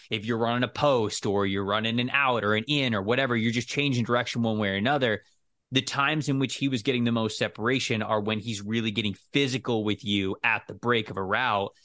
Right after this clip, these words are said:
and he's able to kinda, like, bump you the other way as he goes the other. If it was ever something where the,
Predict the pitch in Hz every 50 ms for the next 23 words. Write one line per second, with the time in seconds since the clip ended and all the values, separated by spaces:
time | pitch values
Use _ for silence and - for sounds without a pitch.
0 | - - - 120 123 117 131 127 123 117 120 113 - - 120 113 113 104 98 98
1 | 101 104 - 151 143 143 139 - 123 131 131 127 117 120 107 123 120 110 113 104
2 | 107 117 117 117 117 110 104 92 - - - 135 131 120 113 113 104 104 95 101
3 | 98 101 98 95 92 - - - - - - _ _ _ 143 139 117 139 135 117
4 | 123 113 127 135 143 139 139 135 - - 143 131 120 - 127 120 113 110 113 110
5 | 110 107 104 101 104 98 - _ _ _ _ _ _ _ _ _ _ _ _ _
6 | _ - 127 127 110 101